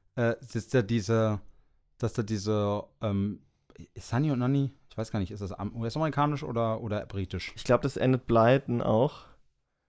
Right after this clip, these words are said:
Speaker 1: Also britisch dann, ne?
Speaker 2: Ich glaube, ja.
Speaker 1: Äh, also auf jeden Fall diese quasi
Speaker 2: Tolle Kollegin auch.
Speaker 1: diese, diese westlichen, äh, äh, Literaturklassiker quasi,
Speaker 2: Ja.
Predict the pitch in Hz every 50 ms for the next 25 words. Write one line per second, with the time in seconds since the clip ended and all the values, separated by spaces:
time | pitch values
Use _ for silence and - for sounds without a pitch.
0 | _ _ _ _ 127 110 107 95 92 104 113 - - 87 - 101 92 95 104 107
1 | - - 113 113 117 120 120 113 117 117 110 110 113 - - - - - 131 123
2 | 120 135 147 156 160 120 160 196 196 151 165 165 151 143 127 117 131 - - -
3 | 127 117 101 110 110 139 139 127 - - 117 113 117 110 104 110 110 107 - -
4 | - _ _ - 123 113 107 113 131 139 131 123 117 107 104 107 90 90 131 160
5 | 160 - - - 147 151 143 - 147 139 135 135 135 - - 127 117 110 104 104
6 | 101 98 92 - - _ _ - - _ _ _ _ _ _ _ _ _ _ _
7 | _ _ _ _ - 113 107 104 101 101 98 98 104 - - _ - 127 110 107
8 | 101 113 110 110 - - 156 160 156 - - 127 117 - - 104 - 107 101 -
9 | - 101 98 92 87 95 110 110 113